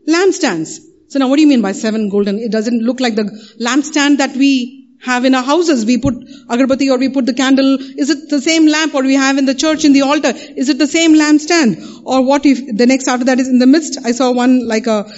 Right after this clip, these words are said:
you know, who's a, um, son of man clothed with a long robe." And the seven, same place behind, and, uh, in his hand he held seven stars. So how is a person holding seven stars in his hand?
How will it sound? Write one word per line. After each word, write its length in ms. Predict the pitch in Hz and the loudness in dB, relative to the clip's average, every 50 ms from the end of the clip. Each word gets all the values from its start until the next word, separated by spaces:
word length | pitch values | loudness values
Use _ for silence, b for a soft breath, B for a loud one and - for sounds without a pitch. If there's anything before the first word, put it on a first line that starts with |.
| B B B | B B B
you 120 | 247 247 | 0 0
know, 280 | 247 262 262 254 247 233 | 2 4 4 2 2 2
who's 380 | 233 254 254 247 226 202 202 | 0 0 0 0 0 0 0
a, 260 | 208 202 196 185 185 185 B B B B B B B - | 0 0 0 -2 -4 -8 B B B B B B B -12
um, 1000 | 220 208 202 196 196 196 196 190 190 190 190 190 190 - 302 294 247 214 277 - _ _ _ _ _ _ _ | -10 -10 -8 -10 -10 -12 -12 -14 -14 -14 -14 -14 -14 -14 -14 -16 -18 -20 -20 -20 _ _ _ _ _ _ _
son 300 | - 131 294 269 277 294 | -10 -6 -2 0 0 0
of 120 | 277 285 | 2 2
man 340 | 269 262 254 269 277 277 262 | 2 2 2 4 2 2 2
clothed 260 | 269 269 277 277 269 | 2 2 2 0 0
with 100 | 254 240 | 0 0
a 40 | 254 | 0
long 280 | 262 269 294 330 330 294 | 2 2 4 4 4 4
robe." 320 | 320 302 226 175 - B B B B B B B _ _ - | 4 2 0 0 -4 B B B B B B B _ _ -2
And 120 | 285 302 320 | 2 2 2
the 100 | 311 285 | 2 0
seven, 540 | 320 - - 370 359 403 453 440 381 - 233 | -2 -4 -2 -2 0 0 0 0 0 0 -2
same 380 | - - 339 370 453 480 403 | -4 -6 -4 -4 -2 -4 -2
place 320 | - 330 294 302 302 302 233 | 0 0 2 2 2 0 0
behind, 460 | 202 240 226 226 269 277 269 247 240 | 0 0 0 2 2 2 2 2 2
and, 260 | 226 240 240 240 226 | 2 2 4 4 4
uh, 280 | 220 208 208 202 196 240 B B B B B B B - - - - | 4 2 -2 -2 -4 -6 B B B B B B B -20 -18 -6 -2
in 120 | 269 294 | 2 2
his 160 | 349 370 - | 2 2 2
hand 240 | 285 302 285 302 311 | 0 2 2 2 4
he 160 | 233 294 277 | 4 4 4
held 240 | 277 277 277 277 269 | 4 4 2 2 0
seven 260 | 330 302 302 320 311 | 0 2 4 4 4
stars. 380 | 311 311 381 349 262 170 160 - | 4 2 2 0 0 -2 -4 -4
So 380 | 269 247 208 185 185 - - - - - - | -2 -2 -2 -4 -6 -10 -16 -20 -20 -12 -6
how 180 | 277 277 294 311 | -2 0 2 2
is 220 | 302 311 - - | 0 0 -4 -8
a 100 | - 240 | -10 -8
person 320 | - 262 240 233 240 269 247 | -4 -2 -2 0 0 0 0
holding 600 | 233 240 240 240 262 277 262 - - - - - | 0 0 0 0 0 -2 -2 -6 -10 -20 -20 -12
seven 320 | - - 262 247 254 254 240 | -6 -4 -2 0 0 -2 -2
stars 340 | - 349 339 330 269 190 | -2 -4 -4 -2 -2 -2
in 80 | 202 196 | -2 -4
his 140 | 196 180 175 | -4 -4 -4
hand? 280 | 190 190 180 151 - | -6 -6 -6 -8 -10